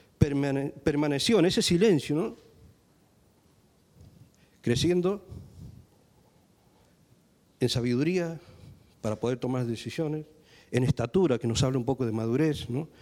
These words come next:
Y en gracia, tener este concepto que, aunque yo no me lo merezco, Él me amó. Y todo lo que recibo no es porque yo le haya amado,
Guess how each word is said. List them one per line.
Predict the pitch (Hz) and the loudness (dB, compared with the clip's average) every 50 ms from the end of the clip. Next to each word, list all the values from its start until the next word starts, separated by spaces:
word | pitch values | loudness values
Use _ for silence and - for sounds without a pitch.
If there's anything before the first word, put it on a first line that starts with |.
| - - - - - | -20 -20 -16 -6 0
Y | 127 131 | 2 4
en | 143 139 | 4 4
gracia, | 135 160 208 196 160 - - 127 113 | 4 4 4 2 2 0 0 -2 -4
tener | - - 127 135 147 | -2 -2 0 0 0
este | 143 - - - | 0 0 -2 -2
concepto | - 131 135 127 - 151 151 135 127 120 - | 0 0 0 2 0 0 0 0 -4 -4 -2
que, | - 117 113 110 113 - - - - - - - - - - | -2 -4 -4 -4 -6 -14 -20 -20 -20 -20 -20 -20 -20 -12 -4
aunque | 139 131 127 117 127 120 | -2 -2 0 0 0 0
yo | 147 160 | 2 2
no | 156 | 2
me | 143 139 127 | 2 2 2
lo | 127 | 2
merezco, | 127 135 143 156 147 113 - - 131 | 2 2 2 0 0 -2 -2 -2 0
Él | 127 135 | 0 2
me | 127 120 120 | 0 0 0
amó. | 117 117 135 147 135 123 - - - - - - - - _ _ _ _ _ _ _ _ - | 0 2 2 0 0 -2 -6 -12 -18 -16 -16 -16 -16 -18 _ _ _ _ _ _ _ _ -4
Y | - 123 | -4 0
todo | - 151 156 151 151 | 0 2 2 2 0
lo | 143 135 - | 0 -2 -2
que | - 127 | -4 -4
recibo | 113 123 127 - - 160 156 143 143 147 - 147 | -2 -2 -2 0 0 0 0 0 -2 -4 -4 -4
no | 135 143 | -2 0
es | 156 151 | 0 0
porque | - 135 113 - 120 | 0 -2 -4 -2 -2
yo | 120 151 160 | -2 -2 -2
le | 147 | -2
haya | 139 135 120 120 | -2 -2 -2 -2
amado, | 127 139 139 135 131 127 123 | 0 0 0 0 -2 -4 -6